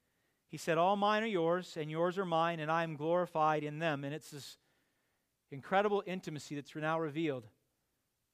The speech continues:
that, that we, the church, those that have known and know that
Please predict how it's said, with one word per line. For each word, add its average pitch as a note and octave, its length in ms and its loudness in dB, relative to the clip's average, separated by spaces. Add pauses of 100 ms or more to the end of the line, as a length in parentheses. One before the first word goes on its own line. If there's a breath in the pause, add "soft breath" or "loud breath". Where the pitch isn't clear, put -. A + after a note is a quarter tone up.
(120)
that, C3+ 240 -6
that D3+ 160 -6
we, F3+ 320 -2
the C#3+ 100 -6
church, D#3+ 560 -4
those D3+ 400 -2
that D3 160 -8 (760)
have C3+ 320 -2 (800)
known D3+ 560 -4 (380)
and C3+ 260 -6
know D#3 440 -4 (220)
that C3 200 -6